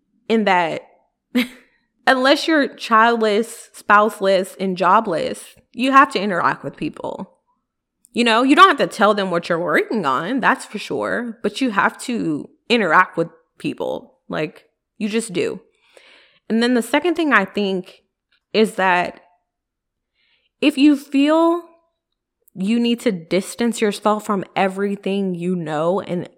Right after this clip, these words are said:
all of your current reality, that is a beautiful opportunity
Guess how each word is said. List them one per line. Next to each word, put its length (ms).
all 280
of 160
your 160
current 400
reality, 720
that 220
is 180
a 100
beautiful 1120
opportunity 1000